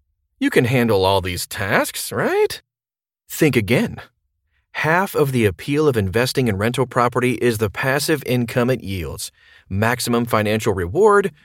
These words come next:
for minimum effort. Everyone has the time to be a landlord for one property, even two. But once you have a handful under your belt,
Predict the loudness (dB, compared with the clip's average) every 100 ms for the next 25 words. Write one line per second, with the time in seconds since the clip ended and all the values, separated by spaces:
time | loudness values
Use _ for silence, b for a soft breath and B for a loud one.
0 | b -6 4 4 6 4 4 4 2 0
1 | -6 -10 _ _ _ _ _ _ -2 2
2 | 2 2 -2 -4 -2 -2 -2 -2 -2 -2
3 | -4 -2 -2 0 0 0 -2 -2 -2 -4
4 | -2 0 0 -2 -4 -4 -4 -6 -10 _
5 | -4 -2 0 2 2 0 -12 _ B B
6 | B B 2 2 0 0 2 2 2 0
7 | 0 0 2 2 2 0 2 2 0